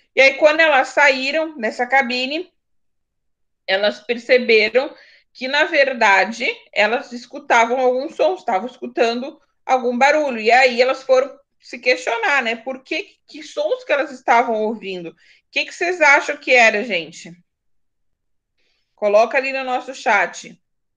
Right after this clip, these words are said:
Eles estavam numa cabine à prova de som, não poderia vir nenhum, nenhum ruído de fora da cabine.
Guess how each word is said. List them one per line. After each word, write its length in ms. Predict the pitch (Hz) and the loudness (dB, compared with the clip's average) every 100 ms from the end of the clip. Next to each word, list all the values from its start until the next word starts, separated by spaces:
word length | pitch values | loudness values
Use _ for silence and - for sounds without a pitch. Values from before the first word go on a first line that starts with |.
| _ _ _ _ _ | _ _ _ _ _
Eles 160 | 247 | -8
estavam 300 | 247 285 330 | 0 0 2
numa 220 | 311 311 330 | -2 -2 0
cabine 420 | 330 285 262 254 | 0 0 -4 -4
à 80 | 254 | -2
prova 340 | 262 269 285 | 0 2 0
de 220 | 262 240 | -6 -10
som, 640 | - - - 277 247 202 220 | -16 -8 2 4 4 0 -8
não 160 | 214 233 | -14 -2
poderia 400 | 262 240 254 311 | 0 2 0 -4
vir 120 | 277 | -6
nenhum, 520 | 269 262 262 339 427 - | -8 -6 -8 -8 -12 -16
nenhum 640 | 294 247 254 254 285 415 | -18 -8 -6 -4 -6 -4
ruído 480 | 415 311 302 277 240 | -2 -2 -4 -8 -12
de 180 | 214 285 | -10 -12
fora 500 | 311 - 247 262 254 | -16 2 4 6 6
da 120 | 240 | 2
cabine. 720 | 240 233 208 220 202 165 160 | 0 -2 -2 -8 -8 -10 -14